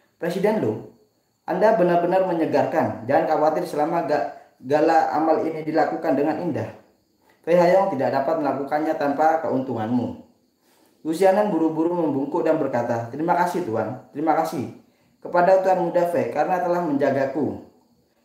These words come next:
Fei Hayong mengangguk lalu berpura-pura tiba-tiba mengingat sesuatu dan dengan cepat berkata, "Oh iya, Presiden. Baru saja mengatakan bahwa kamar dagangmu akan ikut dengan Anda selanjutnya. Gu Qiu, oh ya, Nona Gu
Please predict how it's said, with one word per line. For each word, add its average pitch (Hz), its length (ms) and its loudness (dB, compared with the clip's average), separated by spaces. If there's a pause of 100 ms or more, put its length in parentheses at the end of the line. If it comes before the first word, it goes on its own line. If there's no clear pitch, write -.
(140)
Fei 185 80 6
Hayong 196 320 4
mengangguk 170 320 -2
lalu 175 240 2
berpura-pura 156 720 -2
tiba-tiba 151 400 0
mengingat 143 480 2
sesuatu 117 560 -2
dan 143 160 2
dengan 156 200 2
cepat 139 280 -2
berkata, - 640 -8 (240)
"Oh 220 160 2
iya, 131 240 2
Presiden. 107 560 -6 (280)
Baru 170 160 2
saja 196 320 2
mengatakan 160 560 0
bahwa 135 240 4
kamar 170 320 2
dagangmu 170 320 0
akan 170 320 -2
ikut 175 160 -4
dengan 156 240 0
Anda 156 320 -2
selanjutnya. 123 720 -4 (400)
Gu 156 160 -4
Qiu, 214 560 -2
oh 165 160 2
ya, - 320 0
Nona - 400 0
Gu 190 420 -2